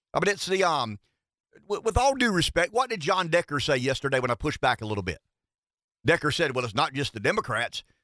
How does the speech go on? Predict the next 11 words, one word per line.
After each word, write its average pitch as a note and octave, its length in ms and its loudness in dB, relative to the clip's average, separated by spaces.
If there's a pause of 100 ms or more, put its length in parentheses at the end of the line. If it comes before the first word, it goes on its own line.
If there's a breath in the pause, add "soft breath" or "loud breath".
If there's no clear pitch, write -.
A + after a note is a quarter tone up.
(140)
I A#2 60 0
mean, B2 80 0
there, B2+ 140 2
there B2+ 140 0
are A2+ 40 0
several D3 340 0
members C3+ 360 2
of A#2+ 100 -8
Congress E3+ 580 -2 (240)
in C#3+ 160 2
Washington D#3+ 640 0